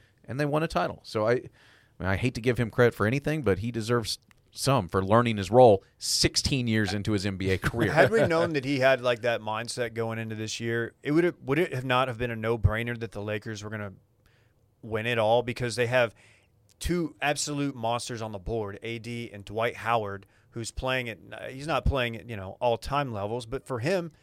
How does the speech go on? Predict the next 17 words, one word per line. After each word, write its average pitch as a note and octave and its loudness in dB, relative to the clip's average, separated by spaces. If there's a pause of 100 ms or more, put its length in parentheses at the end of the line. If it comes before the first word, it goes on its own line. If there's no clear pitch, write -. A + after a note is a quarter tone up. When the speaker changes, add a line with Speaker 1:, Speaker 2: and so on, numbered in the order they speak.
(300)
Speaker 2:
he's D3 -8
playing G#3 2
pretty F3+ 2
well. D3+ 4 (420)
And C#3+ -2
plus F3 2
LeBron, C3+ -6
who's A#2 -14 (640)
thirty-six C3 -4
and G#2+ -10
somehow A#2+ -6
still A#2 -2
in A2+ -8
his G#2+ -10
prime. G#2+ -6 (760)
Speaker 1:
Year G2 0
seventeen. F2+ 0